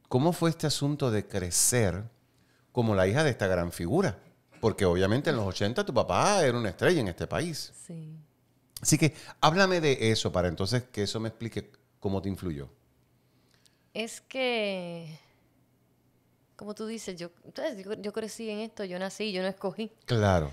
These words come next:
Speaker 2: So, yo siempre vi a mi papá, aunque fuera un artista bien famoso, como mi papá.
Speaker 1: Claro.
Speaker 2: Entonces, él era el que nos llevaba a Disney,
Speaker 1: <laughs>
Speaker 2: me alcahueteaba, so, como que siempre vi ese lado.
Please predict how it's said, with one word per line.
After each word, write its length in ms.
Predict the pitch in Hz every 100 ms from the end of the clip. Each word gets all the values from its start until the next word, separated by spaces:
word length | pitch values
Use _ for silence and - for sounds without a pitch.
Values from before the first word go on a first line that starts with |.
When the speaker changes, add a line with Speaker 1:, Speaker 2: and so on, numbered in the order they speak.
| -
Speaker 2:
So, 240 | - 208
yo 200 | 196 190
siempre 440 | 190 220 220 233 233
vi 140 | 233
a 80 | 214
mi 120 | 214 208
papá, 500 | 208 202 214 214 202
aunque 280 | 190 185 180
fuera 320 | 175 170 190
un 100 | 202
artista 400 | 202 214 202 202
bien 200 | 202 196
famoso, 400 | 196 202 202 196
como 200 | 180 175
mi 120 | 170
papá. 400 | 165 151 156 170 -
Speaker 1:
Claro. 240 | - -
Speaker 2:
Entonces, 300 | - - 190
él 140 | 185 185
era 180 | 196 185
el 100 | 180
que 140 | 175
nos 120 | 165
llevaba 400 | 160 160 165 170
a 60 | 165
Disney, 960 | 180 220 226 208 202 196 196 185 180 - - -
Speaker 1:
<laughs> 80 |
Speaker 2:
me 80 | 190
alcahueteaba, 1040 | 180 180 175 175 165 185 214 220 214 202 190
so, 180 | 196
como 260 | 185 180 175
que 120 | 180
siempre 420 | - 190 180 214
vi 140 | 220 233
ese 240 | 233 240
lado. 500 | 233 247 233 196 185